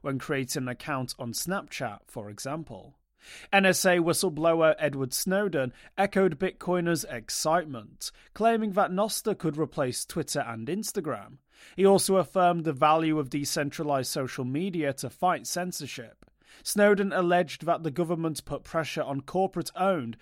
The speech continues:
centralized social media to curtail users' speech. Why the name Nostr?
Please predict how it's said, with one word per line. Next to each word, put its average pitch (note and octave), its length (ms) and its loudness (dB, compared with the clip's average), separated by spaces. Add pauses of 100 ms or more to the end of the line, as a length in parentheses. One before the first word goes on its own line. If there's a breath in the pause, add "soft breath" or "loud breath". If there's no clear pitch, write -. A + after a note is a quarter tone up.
(140 soft breath)
centralized E3+ 640 0
social C#3 340 -2
media D#3+ 560 -4 (220 soft breath)
to D3+ 100 -6
curtail E3+ 720 0
users' A#2 400 -8
speech. - 760 -10 (800)
Why D#3 340 4
the C#3+ 120 -2
name C#3 380 -2
Nostr? C3 640 -8